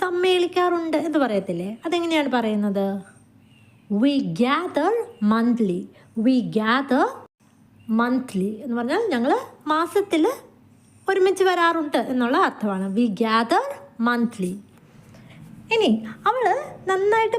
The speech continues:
മനസ്സിലാക്കുന്നവളാണ് എന്ന് നമ്മൾ പറയത്തില്ല, അതായത് നമ്മളെ കു-, നമ്മളുടെ വിഷമങ്ങളും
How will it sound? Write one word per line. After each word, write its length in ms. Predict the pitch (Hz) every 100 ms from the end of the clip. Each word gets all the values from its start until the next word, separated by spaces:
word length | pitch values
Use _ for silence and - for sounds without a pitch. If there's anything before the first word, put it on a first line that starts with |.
| 440
മനസ്സിലാക്കുന്നവളാണ് 1400 | 392 392 415 - 494 415 349 330 330 311 302 285 262 254 247 285
എന്ന് 100 | 262
നമ്മൾ 160 | 240 220
പറയത്തില്ല, 380 | 208 196 190 208
അതായത് 200 | 220 247 262
നമ്മളെ 220 | 254 262 262
കു-, 120 | - - 285
നമ്മളുടെ 280 | 269 269 262
വിഷമങ്ങളും 500 | 254 247 262 277